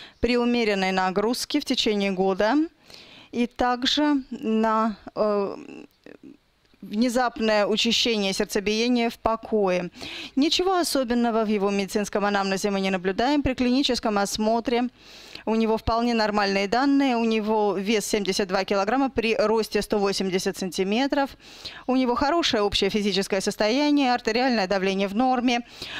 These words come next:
э, Ч С, Ч С С семьдесят шесть ударов в минуту. И на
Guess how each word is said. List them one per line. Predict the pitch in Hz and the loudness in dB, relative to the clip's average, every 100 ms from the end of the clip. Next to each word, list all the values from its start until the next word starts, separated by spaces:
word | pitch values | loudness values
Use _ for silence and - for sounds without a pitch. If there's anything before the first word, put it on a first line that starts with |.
| - - | -12 -4
э, | 214 214 202 - - _ _ - 208 220 | 0 0 -4 -14 -20 _ _ -4 -2 0
Ч | - 262 | 0 0
С, | - 226 | -2 -4
Ч | 208 269 254 | 0 0 0
С | - | 0
С | 254 | -2
семьдесят | - 226 190 196 202 | 0 -2 -2 -2 0
шесть | - 220 202 | 0 0 0
ударов | 208 196 190 202 | 0 2 0 0
в | |
минуту. | 226 240 285 294 269 269 - - - - - - - - - - _ - | 0 2 2 2 0 -2 -6 -20 -20 -20 -20 -20 -20 -20 -20 -20 _ -4
И | 262 269 269 | 0 2 0
на | 247 240 240 240 233 | 0 2 2 2 0